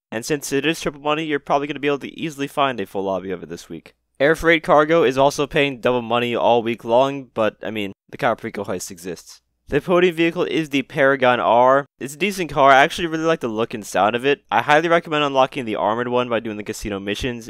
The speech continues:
if you find that you like the regular one a lot as well.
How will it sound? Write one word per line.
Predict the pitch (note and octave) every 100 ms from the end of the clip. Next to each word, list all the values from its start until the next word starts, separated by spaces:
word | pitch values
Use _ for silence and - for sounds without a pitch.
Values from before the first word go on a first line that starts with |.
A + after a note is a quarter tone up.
| -
if | G#2+
you | A#2+
find | - G#2+ G#2+
that | G2+
you | G2+
like | G2+ G2+
the | F#2
regular | F#2 G2+ G2+
one | G#2
a |
lot | G2+ G#2 -
as | F2+
well. | F2+ F2+ A2